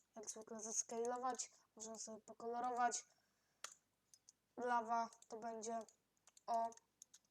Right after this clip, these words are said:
możemy sobie to nazwać jakoś killing part. Zabijająca część i dodajemy skrypt.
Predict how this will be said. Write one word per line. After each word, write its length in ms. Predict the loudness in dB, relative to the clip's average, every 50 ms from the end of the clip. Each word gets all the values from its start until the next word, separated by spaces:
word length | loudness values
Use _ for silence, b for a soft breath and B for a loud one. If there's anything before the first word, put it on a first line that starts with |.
| _ _ _ B B B B B B B B B _ _ _ -14 -12 -12 -12 -12 -4 2
możemy 320 | 2 4 6 6 4 4
sobie 200 | 2 0 -2 -2
to 120 | -2 -2 -2
nazwać 520 | 0 0 0 2 2 2 2 2 2 2
jakoś 440 | 0 -2 2 4 4 4 4 0 -2 -2
killing 380 | 0 2 4 4 4 2 0 2
part. 440 | 8 8 8 8 8 2 -4 -12 -12 -16 -18 -16 -16 -14 -16 -16 -18 -18 -20 _ -20 _ -18 -16 -14 -14 -12 -12 -12 -14 -14 -20 _ _ _ _ -20 _ _ _ _ _ -18 -14 -14 -14 _ -14 -20 _ -16 -16 -16 -18 _ _ _ _ _ -20 -18 -18 -8 -8 -4 -4 -4 -4 _ _ -8
Zabijająca 640 | -6 -4 -2 2 2 2 2 2 0 -2 -6 -4
część 500 | -2 0 0 0 0 0 -2 -6 -6 -8 _ _ _ _ _ _ -12 -2 0 2
i 20 |
dodajemy 400 | 2 4 4 4 4 4 2 -2
skrypt. 560 | -4 -8 -8 -6 -6 -6 -6 _ _ -20 _